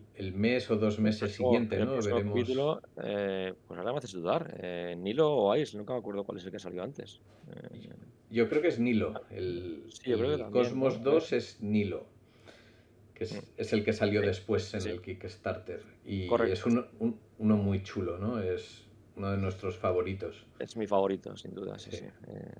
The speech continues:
Speaker 1: Mm.
Speaker 2: por todo, por el, por el, el, el, la ambientación que da, por el, el Alto Señor que tiene, que es fantástico, es un, un villano de opereta pulp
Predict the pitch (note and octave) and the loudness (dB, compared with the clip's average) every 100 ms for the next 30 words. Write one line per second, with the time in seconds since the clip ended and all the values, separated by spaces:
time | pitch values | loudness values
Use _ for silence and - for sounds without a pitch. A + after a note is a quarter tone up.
0 | - - - - - G2 G#2+ F2+ E2 F2+ | -18 -18 -18 -8 -4 4 6 6 2 0
1 | F2+ F2+ F#2 F#2 F#2+ F#2 F#2 F2+ G2 - | 0 0 -2 0 0 0 -2 -4 -6 -8
2 | - - G#2+ - - F#2+ F#2+ F#2+ F#2+ F#2 | -12 -14 -16 -12 -8 -6 -6 -4 -4 -4
3 | F#2+ G#2 G#2 G#2 G2 A#2 C3+ C3+ - G#2 | -4 -2 -2 2 4 6 8 6 2 -2
4 | F#2+ F#2 F2+ F2+ F#2+ F#2 F#2+ F#2 F2 F2+ | -2 -2 -4 -2 -2 -2 -2 -4 -4 -4
5 | A2+ F#2 G2 F#2+ E2 E2+ - F2 F2 E2+ | -4 -4 -8 -10 -10 -10 -10 -10 -8 -10
6 | E2+ - - - - - A2+ G#2+ A2 G#2+ | -10 -16 -20 -20 -20 -10 -6 0 4 6
7 | G#2+ G2+ G2+ G#2 G2+ G2 G2+ G2+ | 6 4 4 2 2 2 2 0